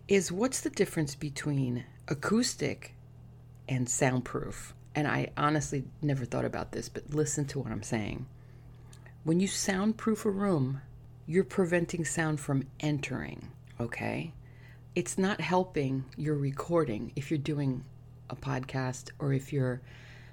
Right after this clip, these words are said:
recording something, if you're singing or something, for example. If you're soundproofing, you're using different types of equipment in order to prevent the sound from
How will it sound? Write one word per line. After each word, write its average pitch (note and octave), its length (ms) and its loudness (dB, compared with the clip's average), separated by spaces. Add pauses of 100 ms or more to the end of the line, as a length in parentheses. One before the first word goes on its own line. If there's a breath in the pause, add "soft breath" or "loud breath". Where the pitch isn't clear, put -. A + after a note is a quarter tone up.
recording C#3 640 0
something, G#2+ 400 -4
if A2 100 -6
you're C3 80 -2
singing G#2+ 460 0
or - 80 -6
something, - 520 -10
for - 80 -8
example. - 600 -6 (280 loud breath)
If C#3+ 160 -2
you're E3 100 0
soundproofing, D#3 1000 2
you're D#3 120 0
using G3 480 0 (200)
different D#3+ 560 -2
types - 600 -6 (120)
of C3 480 0 (460 loud breath)
equipment C#3+ 720 0 (340)
in C#3+ 160 4
order B2+ 540 2 (560)
to D3 100 0
prevent C3+ 480 2
the B2+ 100 -2
sound A#2+ 360 -2
from G#2+ 420 -4